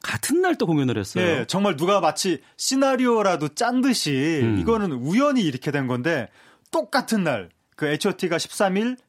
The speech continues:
Speaker 2: 십사 일, 그 잭스키스도 십삼 일, 십사 일 똑같은 잠실에서.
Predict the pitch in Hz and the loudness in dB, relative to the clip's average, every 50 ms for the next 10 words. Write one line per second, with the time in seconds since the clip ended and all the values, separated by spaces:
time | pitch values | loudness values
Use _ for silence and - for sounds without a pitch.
0 | _ _ - - - - 175 135 120 107 92 87 _ _ _ _ _ _ _ _ | _ _ -8 -8 -4 -2 -2 -2 -2 -4 -8 -12 _ _ _ _ _ _ _ _
1 | - - _ _ - 156 147 143 - 147 - - 156 - 151 135 - 139 131 131 | -20 -20 _ _ -4 -4 -2 -2 -4 -4 -4 -4 -4 -4 -6 -6 -4 -4 -2 0
2 | 190 220 220 - _ _ _ - - - 190 - - 220 202 196 190 208 240 269 | 0 -2 -2 -6 _ _ _ -10 -10 -8 -8 -4 0 0 2 2 2 0 0 -2
3 | 269 262 _ _ _ _ _ - - 196 - - 190 156 131 110 92 82 - _ | -4 -6 _ _ _ _ _ -4 -4 -2 0 0 0 0 0 -2 -6 -10 -14 _
4 | _ _ _ _ _ _ _ _ 285 277 - 277 - - - 226 214 185 135 - | _ _ _ _ _ _ _ _ -4 0 0 0 0 0 -2 -2 -2 -2 -4 -6
5 | - _ _ _ _ - - 165 170 170 - - 180 151 143 120 - 120 98 82 | -10 _ _ _ _ -4 -4 -2 -2 0 -2 -2 -2 -2 -2 -4 -6 -8 -10 -8